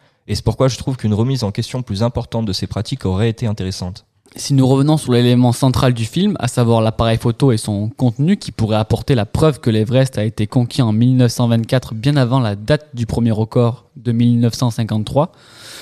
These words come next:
Speaker 2: si cette technologie de mémoire visuelle nous tient en haleine tout le film et permet de dérouler toute l'intrigue,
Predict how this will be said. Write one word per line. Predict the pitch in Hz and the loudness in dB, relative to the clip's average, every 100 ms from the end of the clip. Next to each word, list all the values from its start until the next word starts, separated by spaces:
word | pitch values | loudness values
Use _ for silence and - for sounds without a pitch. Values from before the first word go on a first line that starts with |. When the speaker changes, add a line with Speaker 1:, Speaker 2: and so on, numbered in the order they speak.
| - - | -20 -8
Speaker 2:
si | 151 | 0
cette | 156 156 | 0 0
technologie | - 165 156 156 | 0 2 2 2
de | 147 | 2
mémoire | 123 120 135 123 | 2 2 0 0
visuelle | 117 117 135 | 0 2 2
nous | 120 | 0
tient | 110 - 143 | -4 -2 0
en | 123 | 2
haleine | 120 123 | 2 0
tout | 110 160 | 0 2
le | 120 | 2
film | - 151 | 2 2
et | 117 | 2
permet | 117 113 127 | 2 2 2
de | 107 | 0
dérouler | 104 120 170 147 147 147 | -2 2 2 4 4 2
toute | - - 170 - | -2 -6 -4 -2
l'intrigue, | 107 - 180 202 | -2 0 0 -2